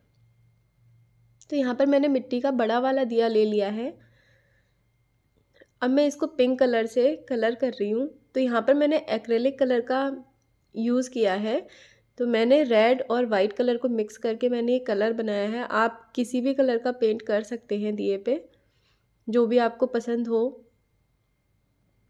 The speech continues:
तो दिए के आगे और पीछे मैं इसी तरह से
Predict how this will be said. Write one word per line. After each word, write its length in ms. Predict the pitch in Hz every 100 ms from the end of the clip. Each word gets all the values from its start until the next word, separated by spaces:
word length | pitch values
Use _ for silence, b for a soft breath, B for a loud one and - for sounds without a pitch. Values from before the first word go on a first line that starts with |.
| _ _ _ _ _ _ _
तो 100 | 269
दिए 280 | 233 233 247
के 120 | 247
आगे 320 | 262 240 233
और 100 | 262
पीछे 380 | 262 254 226 254
मैं 140 | 254 262
इसी 220 | 247 240
तरह 260 | 233 226
से 180 | 220 254